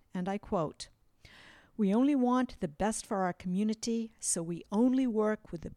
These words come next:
best local trade partners who live and work right here in Central Virginia. Unsurpassed knowledge, service, and expertise result in quality homes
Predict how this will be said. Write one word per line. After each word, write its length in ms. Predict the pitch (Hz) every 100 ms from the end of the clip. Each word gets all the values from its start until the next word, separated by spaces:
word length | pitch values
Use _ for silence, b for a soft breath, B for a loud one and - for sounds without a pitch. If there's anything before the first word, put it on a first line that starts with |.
| -
best 320 | 226 226 -
local 360 | 185 208 226 208
trade 460 | - 214 196 190
partners 500 | - 196 190 190 185
who 140 | - 165
live 460 | 165 160 214 220 -
and 180 | 170
work 260 | 170 180 190 -
right 280 | 165 165 180
here 260 | - 180 190
in 180 | 170
Central 360 | 151 - 185 190
Virginia. 640 | 175 180 - 175 151 139 - B B B B _
Unsurpassed 680 | 233 247 262 - 233 214 -
knowledge, 640 | 202 190 190 190 185 - b b b b
service, 560 | - - 233 233 226
and 100 | 190
expertise 800 | 202 - - 208 - 180 165 -
result 460 | 190 165 190 180 -
in 240 | 208 170 170 b b
quality 500 | - 196 214 226 233
homes 600 | 175 185 180 175 175 -